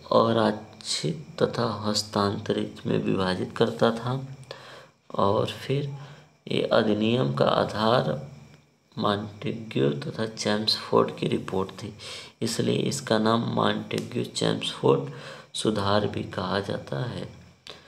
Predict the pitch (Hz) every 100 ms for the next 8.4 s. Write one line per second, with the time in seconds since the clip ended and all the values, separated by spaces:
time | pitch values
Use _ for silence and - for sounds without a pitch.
0 | - _ _ - 110 110 107 113 - 127
1 | 123 127 123 120 120 120 113 107 113 120
2 | - - - 120 117 - 123 110 - 104
3 | 104 107 117 - 110 117 131 - - -
4 | - 123 120 - 135 147 143 127 143 160
5 | 139 117 113 113 113 117 - - 110 143
6 | 151 - - - - - - 113 113 135
7 | 127 123 - 113 110 107 127 123 101 110
8 | 110 107 104